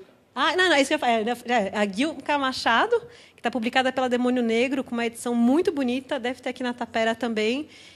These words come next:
E ela era também poeta, afrodescendente, é, que deixou de escrever porque não aguentava a panela e porque tinha que trabalhar,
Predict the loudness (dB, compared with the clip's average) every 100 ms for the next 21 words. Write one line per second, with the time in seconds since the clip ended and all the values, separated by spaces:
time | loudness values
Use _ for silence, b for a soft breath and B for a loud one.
0 | B 0 2 4 2 2 2 2 -2 -4
1 | 2 4 4 2 -8 -8 -12 -14 -10 -8
2 | -6 -4 -4 -8 -8 -12 -12 B B B
3 | -4 0 2 0 -2 2 2 2 0 -2
4 | -4 -2 0 2 2 2 -4 -6 -2 -2
5 | 0 0 0 0 -2 -2 -2 -2 0 -2
6 | -4 -6 -6 -8 -6 -8 -6 -6 -4 -2
7 | -2 -2 -4